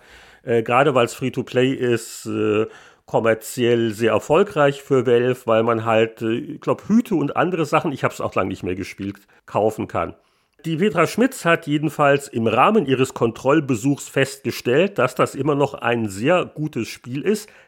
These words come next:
Zweiundneunzig Prozent dieser Recheck war dann auch die höchste Wertung in der Ausgabe. Und die Petra schrieb: in der jetzigen Form dürfte Team Fortress zwei etwa dreimal so umfangreich sein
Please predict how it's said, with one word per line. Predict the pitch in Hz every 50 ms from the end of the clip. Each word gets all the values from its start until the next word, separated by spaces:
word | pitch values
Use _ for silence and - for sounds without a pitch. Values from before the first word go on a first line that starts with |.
| _ _
Zweiundneunzig | - - - - 104 117 156 240 277 269 226 202 185 185 175 - - 135 - -
Prozent | - 127 117 - - - 107 110 127 165 - - - - - - - - - _ _
dieser | - 131 117 135 123 120 120 113
Recheck | 123 175 196 196 - - - 170 165 165 165 -
war | 143 135 139
dann | 156 131
auch | 120 120 -
die | - 127 113
höchste | 120 139 139 - - 135 113 104
Wertung | 113 135 - - 135 120
in | 123 113
der | 101 107 95 107
Ausgabe. | 107 120 151 147 - - 139 123 120 120 - 120 - - _ _ _ _ _ _
Und | - 127 120 107 -
die | 113 104
Petra | - - 156 190 202 - - 151 147 143
schrieb: | - - - - 117 92 107 107 95 95 - - _ _ - - _ _ _ - 117
in | 107
der | 101 95 92
jetzigen | 90 90 139 202 208 - - 202 175 156 156 139
Form | - - 123 104 101 101 104 101 98
dürfte | 113 107 101 - - 110 98 -
Team | - - 190 208 226 220
Fortress | - - - 147 143 143 - 127 117 - - -
zwei | - - 117 117 135 170 190 185 -
etwa | - 139 - - - 127
dreimal | - - - 101 92 110 170 226 247 226 220 202 180
so | - - 139
umfangreich | 127 - - 202 220 220 - 175 143 127 110 90 90 90 92 -
sein | - - 101 98 123 180 233